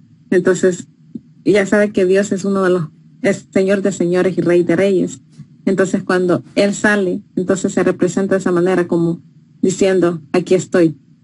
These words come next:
pero yo no te voy a decir mi nombre". Por eso en el video ya salgo, salgo diciendo así, yo no podía decir, no se puede decir. Es de igual de una mafia, ¿verdad? Que hay muchos que operan, pero uno nunca sabe quién está detrás de esa operación.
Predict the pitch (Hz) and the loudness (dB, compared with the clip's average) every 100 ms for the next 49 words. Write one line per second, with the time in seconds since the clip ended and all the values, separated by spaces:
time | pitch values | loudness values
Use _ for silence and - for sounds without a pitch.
0 | - 175 175 175 180 185 170 165 - 160 | 0 2 4 2 2 2 2 0 0 2
1 | 151 147 147 - - _ - - _ - | 2 2 0 -4 -10 _ -20 -20 _ -14
2 | - 190 185 214 196 185 185 180 180 185 | -2 0 2 2 0 2 2 2 4 4
3 | 190 190 180 180 180 185 - - - 185 | 2 0 -2 -2 0 -2 -6 -10 -2 0
4 | 185 185 175 - 180 175 170 - 196 226 | 0 0 -2 -2 -2 0 -2 -2 2 2
5 | - - _ _ - - 190 185 190 190 | 0 -16 _ _ -20 -4 0 2 2 2
6 | 190 196 180 175 - 180 170 - - - | 4 4 0 -2 -6 -8 -8 -12 -20 -14
7 | - 196 196 180 - 190 196 185 180 190 | -4 -2 0 -2 2 2 4 2 -2 -4
8 | 180 - - - - - 196 196 208 208 | -6 -10 -20 -20 -18 -4 -2 0 0 2
9 | 220 220 202 196 220 214 214 254 254 160 | 2 0 -2 0 2 4 4 2 2 2
10 | 151 156 160 196 - - - - 196 196 | 2 0 -2 -4 -12 -20 -16 -4 0 2
11 | 214 233 - 196 185 214 220 196 185 - | 2 0 0 -2 0 0 2 0 -2 0
12 | 170 160 156 190 - 202 208 202 196 196 | 2 4 2 -4 -4 0 0 0 0 -2
13 | 185 196 196 190 196 185 175 190 180 180 | -2 -2 0 -2 -2 -2 0 2 2 2
14 | 185 185 180 180 190 185 - 175 165 156 | 2 2 2 0 0 0 0 0 0 -2
15 | 185 170 | -4 -4